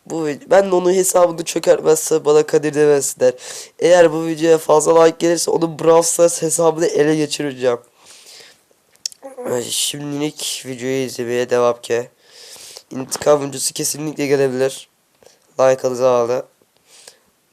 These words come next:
Burada bir tane daha kutu açıyor. Bu arada sesi fazla çıkmıyor ama sıkıntı yok. Ah, Pem çıktı.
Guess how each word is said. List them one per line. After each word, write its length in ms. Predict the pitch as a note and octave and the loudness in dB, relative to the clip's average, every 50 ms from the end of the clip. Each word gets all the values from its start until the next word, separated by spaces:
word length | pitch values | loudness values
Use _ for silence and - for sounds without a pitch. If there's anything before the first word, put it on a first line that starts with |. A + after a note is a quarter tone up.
| _ _ - - | _ _ -20 -14
Burada 400 | - D3 D#3 E3 F3 F3+ F3+ F3 - _ _ _ _ _ _ _ _ _ _ _ _ _ _ - | -8 -6 2 4 6 6 6 4 0 _ _ _ _ _ _ _ _ _ _ _ _ _ _ -20
bir 60 | A2+ | -20
tane 280 | G#2+ - - C#3+ D3 C#3+ | -12 -6 -4 -4 -2 0
daha 140 | D3 D#3 E3 | 0 0 0
kutu 260 | D#3+ - - - C3+ | -2 -8 -8 -8 -8
açıyor. 440 | C3+ C3+ - - C3 C3 C3 C#3 C#3 - - _ _ _ _ _ _ _ _ _ _ _ _ - | -8 -8 -8 -4 -2 -2 -2 -2 -6 -12 -20 _ _ _ _ _ _ _ _ _ _ _ _ -10
Bu 120 | - B2+ | -4 -2
arada 140 | B2+ B2+ B2+ | -2 -2 -2
sesi 280 | B2+ - C3 A#2+ - B2+ | -4 -8 -8 -10 -12 -10
fazla 300 | - - C3 C3 A#2+ B2+ | -4 -2 -2 -2 -2 -4
çıkmıyor 380 | B2 - - - B2+ A#2+ A#2 | -12 -12 -10 -6 -4 -2 0
ama 200 | A#2+ A#2+ A#2 - _ _ - - - - - _ | 0 -2 -4 -6 _ _ -20 -20 -20 -20 -20 _
sıkıntı 600 | - - - - - - - C#3+ B2+ B2 - - B2 | -12 -10 -10 -10 -10 -10 -12 -12 -12 -14 -12 -10 -8
yok. 240 | B2+ C3 - - _ | -8 -8 -10 -12 _
Ah, 240 | - - C3+ C#3 C#3+ D#3 _ _ _ _ _ _ _ _ - - - - - _ _ _ _ - | -8 -6 -6 -6 -8 -10 _ _ _ _ _ _ _ _ -20 -20 -20 -20 -20 _ _ _ _ -6
Pem 180 | B2+ B2+ B2+ | -6 -6 -6
çıktı. 320 | B2+ - - - - - | -6 -12 -16 -16 -20 -20